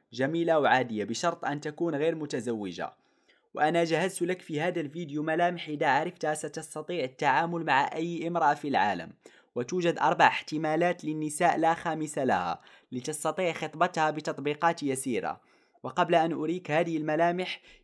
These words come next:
يجب أن تعرف هذه النقاط المهمة عن طبيعة المرأة. أول شيء، إياك أن تتوجه لبيت المرأة لخطبتها بمجرد أن تراها،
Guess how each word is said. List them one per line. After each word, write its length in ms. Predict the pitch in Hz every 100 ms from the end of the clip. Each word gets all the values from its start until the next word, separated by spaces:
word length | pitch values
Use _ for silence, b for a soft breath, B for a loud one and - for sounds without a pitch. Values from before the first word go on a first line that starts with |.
| -
يجب 320 | 160 160 151
أن 200 | 143 165
تعرف 360 | 170 139 156
هذه 320 | 147 170 165 156
النقاط 460 | 151 - 170 170
المهمة 420 | 156 143 156 165
عن 160 | 127 143
طبيعة 420 | 143 147 143 123 123
المرأة. 500 | 113 104 - 82 - b b b 156
أول 280 | 185 185 170
شيء، 400 | 185 196 185 - _ _ _ _ _ _ _ _ _ _ _ _ -
إياك 400 | 135 160 170 170
أن 180 | 151 165
تتوجه 640 | 165 165 160 151 110 92
لبيت 420 | 107 113 156 160 123
المرأة 380 | 131 160 123
لخطبتها 800 | 127 131 143 139 131 170 165 156
بمجرد 560 | 160 147 147 160 156 139
أن 160 | 123 127
تراها، 480 | 113 104 82 -